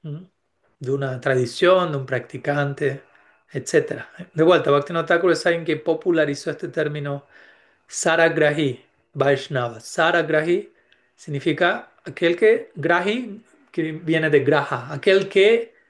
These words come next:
que, que, que toma, que captura Sara, la esencia de las cosas, ¿m?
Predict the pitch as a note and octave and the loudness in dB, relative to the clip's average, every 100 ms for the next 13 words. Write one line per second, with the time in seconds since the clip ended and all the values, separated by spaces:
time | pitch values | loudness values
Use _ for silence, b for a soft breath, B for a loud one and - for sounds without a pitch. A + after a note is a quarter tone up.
0 | b b _ _ _ E3+ D3+ F3 - - | b b _ _ _ -4 -4 -4 -6 -2
1 | E3 - A3 F3+ D3+ D3 D#3 D3+ F#3+ G#3 | -2 4 4 4 2 0 -2 -2 2 2
2 | B3 A#3 F3+ D3 C#3 - - D#3 C#3 C3+ | 2 0 2 2 2 -4 -14 -4 -2 -2
3 | - D#3+ D3 C#3 C3+ C3 B2+ - C3 A#2+ | -2 -2 -4 -8 -12 -12 -14 -10 -10 -8
4 | - - - - C#3+ | -12 -14 -20 -10 -10